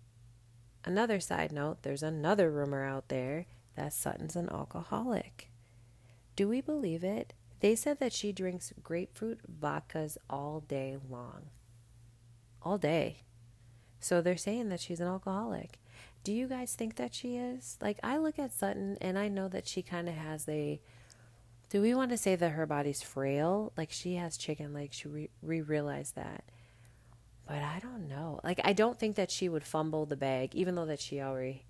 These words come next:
Sutton Strack, has a stack. Do you think that she would actually put her, put her reputation on the line coming on this show to be exposed?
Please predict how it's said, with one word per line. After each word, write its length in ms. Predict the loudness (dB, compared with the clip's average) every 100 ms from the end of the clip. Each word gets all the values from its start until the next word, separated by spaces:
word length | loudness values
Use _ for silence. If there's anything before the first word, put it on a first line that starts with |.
| -8
Sutton 560 | -2 0 -2 -4 -6
Strack, 560 | -6 -4 -4 -4 -6 -8
has 300 | -6 -6 -4
a 20 |
stack. 540 | -6 -2 -2 -2 -8 -16 -18 -18 -18 -20 -20 -20 -20 -20 -20 -20 -20 -20 -20 -20 -20 -20 -18 -6
Do 100 | 0
you 240 | 4 4 2
think 280 | 2 2
that 120 | 0 0
she 200 | 2 2
would 100 | 2
actually 440 | 0 0 -4 -6
put 240 | -2 -2 0
her, 560 | 0 2 2 0 -4 -10 -20 -20 -20 -20 -20 -20 -20 -20 -20 -20 -20 -20 -10 -8 -8 -14 -20 -20 -20 -20 -20 -20 -20 -20 -20 -20
put 160 | -6 -4
her 160 | -2 0
reputation 800 | 0 0 -2 -2 2 0 0 -2
on 120 | 0
the 120 | 0
line 280 | 0 0 -2
coming 440 | -4 -2 0 0 -2
on 540 | -2 -2 -2 -2 -4 -8 -16 -20 -20 -20 -20 -20 -20 -20 -16 -4
this 240 | 0 0
show 300 | 0 0 2
to 80 | 2
be 160 | 0
exposed? 840 | -2 -4 -6 -2 0 0 -4 -8 -14